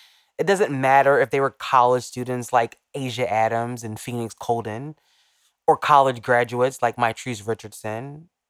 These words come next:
or if they didn't have any children at all like Keontae Chavis. The mainstream media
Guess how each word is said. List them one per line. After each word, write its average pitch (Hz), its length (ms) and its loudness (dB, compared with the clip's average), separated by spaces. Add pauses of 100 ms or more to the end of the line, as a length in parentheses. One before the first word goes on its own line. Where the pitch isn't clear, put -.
(240)
or - 140 6
if 180 80 0
they 185 100 0
didn't 190 160 -2
have 180 180 4
any 185 140 -4
children 165 380 -2
at 147 120 0
all 160 240 4
like 113 220 -2
Keontae 123 420 -4
Chavis. 110 640 -10 (1300)
The 160 140 -4
mainstream 202 680 0
media 135 520 -2